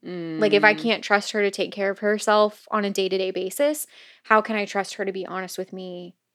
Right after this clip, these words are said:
Speaker 1: like, when we're in the middle of something that could actually hurt her if she doesn't tell me?"
Speaker 2: You know, valid,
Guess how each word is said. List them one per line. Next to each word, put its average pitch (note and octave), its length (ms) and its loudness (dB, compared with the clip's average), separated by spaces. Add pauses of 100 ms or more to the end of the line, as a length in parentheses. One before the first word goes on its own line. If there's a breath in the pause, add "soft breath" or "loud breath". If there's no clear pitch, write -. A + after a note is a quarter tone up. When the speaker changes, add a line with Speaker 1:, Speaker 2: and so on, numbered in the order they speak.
Speaker 1:
like, G3 260 0
when G3+ 300 -2
we're F#3 300 2
in G3+ 200 -2
the F#3+ 40 -2
middle E3+ 280 0
of D#3 100 -2
something E3+ 360 -6
that E3 140 -8
could - 200 0 (120)
actually E3+ 440 -2
hurt F#3 300 -2
her D#3 220 -6
if - 160 -6
she - 140 -10
doesn't - 260 -12
tell - 200 -10
me?" - 300 -18
Speaker 2:
You G#3+ 160 -4
know, E3+ 280 2 (720)
valid, D3 640 2